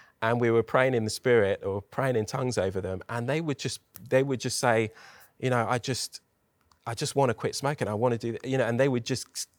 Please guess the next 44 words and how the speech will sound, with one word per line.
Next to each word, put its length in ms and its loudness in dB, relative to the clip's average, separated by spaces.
come 240 2
back 260 6
week 220 0
after 220 2
week, 220 0
different 320 -2
ones 200 2
of 80 -4
them, 180 -4
giving 280 4
us 160 0
their 100 0
cigarettes. 580 -4
And 180 -8
God 280 0
was 160 -4
starting 340 -4
to 120 -6
move 720 -2
in 180 -4
their 220 -2
lives. 580 -6
And 380 4
we 140 -2
saw 300 0
our 340 -2
other 180 2
miracles 440 0
happen, 400 -4
you 60 -6
know, 100 0
s-, 180 -6
people 340 -6
healed. 640 0
We 80 -4
saw 180 -2
God 340 0
kind 200 0
of 200 -2
just 240 -6
reveal 440 0
himself 520 -2
to 80 -12
people. 540 -8